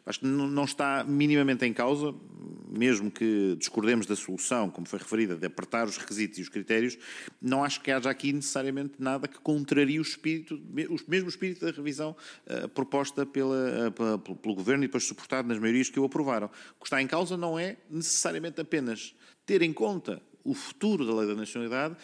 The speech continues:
mas ter em conta as muitas situações pendentes,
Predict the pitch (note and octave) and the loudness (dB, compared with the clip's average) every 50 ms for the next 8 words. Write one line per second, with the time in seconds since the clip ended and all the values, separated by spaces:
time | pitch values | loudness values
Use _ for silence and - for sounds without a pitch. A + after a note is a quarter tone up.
0 | - - - - B2+ B2 - D3+ D3 D3 - D#3 C3 A2+ G2+ G2 F#2 A2 B2 C3+ | -20 -18 -12 -8 -6 -4 -2 -2 -2 0 -2 -2 -2 -2 -4 -4 -4 -4 -4 -2
1 | D3+ F#3+ A#3 C4+ C4 A#3+ - E3 C3+ - - - C#3 C3 - A#2 A2+ - - A2+ | 0 2 2 2 2 2 2 0 0 0 -2 -4 -6 -6 -4 -6 -6 -6 -6 -8
2 | G2 F2+ F2 - - - _ - C3 C3+ B2+ A#2+ A#2 A#2 G#2+ G2+ G2 - C3+ C#3+ | -6 -6 -8 -10 -12 -8 _ 2 2 2 4 4 2 2 2 0 -4 -6 -6 -8
3 | - - | -8 -12